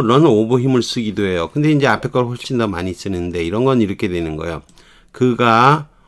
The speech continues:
over 넘어가게 하는 거죠. 부딪혀갖고 그가 넘어가는 거예요. 그럼 이 뒤에 거는 원칙적으로는 그 위를 달려 넘어가는 거예요. 그 위를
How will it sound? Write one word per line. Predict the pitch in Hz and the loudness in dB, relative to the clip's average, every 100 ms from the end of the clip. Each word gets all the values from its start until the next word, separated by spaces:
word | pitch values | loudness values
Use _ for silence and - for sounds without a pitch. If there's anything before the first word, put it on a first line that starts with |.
| _ _ - | _ _ -4
over | 107 123 131 123 104 73 - _ _ _ _ - | 2 4 4 2 0 0 -10 _ _ _ _ -2
넘어가게 | 107 123 120 107 98 | 2 4 4 4 2
하는 | 95 87 | 0 -2
거죠. | 82 76 76 69 _ _ _ _ | -4 -6 -12 -16 _ _ _ _
부딪혀갖고 | - 131 156 147 156 143 143 139 - 156 147 | -4 2 2 2 2 4 4 4 2 0 0
그가 | - 135 123 135 | 0 2 4 4
넘어가는 | 127 110 104 92 82 82 78 | 6 4 2 0 -2 -4 -6
거예요. | 80 78 73 - - - - | -6 -6 -8 -12 -20 -20 -2
그럼 | 117 107 | 0 0
이 | 98 - _ - | -2 -8 _ -2
뒤에 | 139 147 | 4 4
거는 | 147 160 180 143 - _ _ _ | 6 8 8 6 2 _ _ _
원칙적으로는 | 110 131 165 147 170 143 147 151 165 151 | 2 2 2 0 2 6 6 6 6 2
그 | - 147 151 165 175 180 147 _ _ _ _ - | 0 2 6 8 8 6 -2 _ _ _ _ -4
위를 | 113 143 156 151 170 190 165 143 _ _ _ _ | 0 2 4 6 6 6 2 -8 _ _ _ _
달려 | - 131 139 143 | -4 2 6 8
넘어가는 | 123 120 107 101 95 | 8 6 4 2 2
거예요. | 90 87 - | 0 -2 -2
그 | 143 143 | 2 4
위를 | 135 131 156 165 | 4 6 4 4